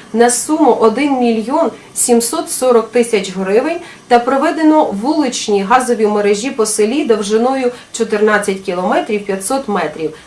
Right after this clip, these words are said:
на загальну суму сімсот двадцять шість тисяч вісімсот тридцять п'ять гривень. Ми маємо віднайти усі можливості для вирішення проблемних питань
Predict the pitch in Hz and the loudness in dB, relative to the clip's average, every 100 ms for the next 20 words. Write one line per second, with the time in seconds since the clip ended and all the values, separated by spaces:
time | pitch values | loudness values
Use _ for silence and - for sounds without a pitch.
0 | - 208 196 160 254 330 302 254 - 196 | -2 0 0 2 2 4 2 0 -2 0
1 | 170 - - - 240 226 285 359 208 220 | -2 -4 -8 -4 2 2 2 -2 2 2
2 | 214 202 - 294 302 - 269 269 262 254 | 2 -4 -2 0 -2 -2 -6 -4 -6 -6
3 | 196 202 202 349 302 180 180 160 190 208 | -4 -2 -2 -4 -6 -8 -10 -10 -6 -6
4 | - - 175 160 147 107 - - - - | -6 -10 -6 -4 -6 -10 -16 -20 -20 -20
5 | - - - - 233 226 254 330 311 285 | -20 -20 -20 -2 4 6 4 2 0 0
6 | 247 226 247 254 294 208 254 - 359 311 | -2 2 2 2 -2 -2 -4 -2 -2 -2
7 | - 208 190 170 - 175 151 - 190 202 | -2 -2 -2 -4 -8 -8 -10 -4 0 2
8 | 269 269 262 233 226 220 214 196 214 208 | 0 -2 0 0 0 0 -2 0 0 0
9 | 196 - 190 202 240 | -2 -4 -6 0 0